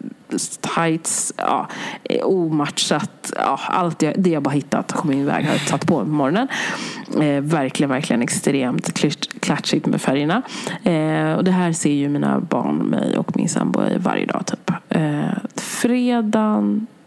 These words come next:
var det fredagen för två veckor sedan eller något sånt? Eh, så tänker jag, jag ska piffa till mig lite. Ja. Så jag tänkte jag, jag,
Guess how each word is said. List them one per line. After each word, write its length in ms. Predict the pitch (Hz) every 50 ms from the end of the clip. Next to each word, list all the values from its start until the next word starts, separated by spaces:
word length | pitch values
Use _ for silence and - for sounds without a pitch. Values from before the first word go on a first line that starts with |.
| -
var 180 | - 208 208 208
det 60 | 214
fredagen 960 | 208 - - - 208 185 180 - 170 175 - - - - - - - - - -
för 180 | - - -
två 220 | - - - - -
veckor 220 | 151 160 - -
sedan 180 | 175 - - -
eller 140 | - 175 -
något 120 | - 180
sånt? 340 | - - 196 226 269 - - - - - - - - - - - - - -
Eh, 520 | - 175 165 165 160 165 160 160 160 160 175
så 460 | - - - - 170 160 156 151 156
tänker 400 | - 160 156 151 147 - 156 156
jag, 140 | 156 175 220
jag 140 | 269 302
ska 320 | 294 - - 311 320 302 302
piffa 240 | - - 294 - 294
till 240 | - - 233 277 370
mig 140 | 440 440 277
lite. 400 | 170 147 156 - - - - 185 - - - - - - - - - - - - -
Ja. 320 | 339 381 392 294 202 160 151 - - - - - - - -
Så 140 | - - 302
jag 60 | 302
tänkte 280 | 302 330 302 277 - 277
jag, 200 | 269 262 269 269
jag, 380 | 262 247 247 247 247 247 254 247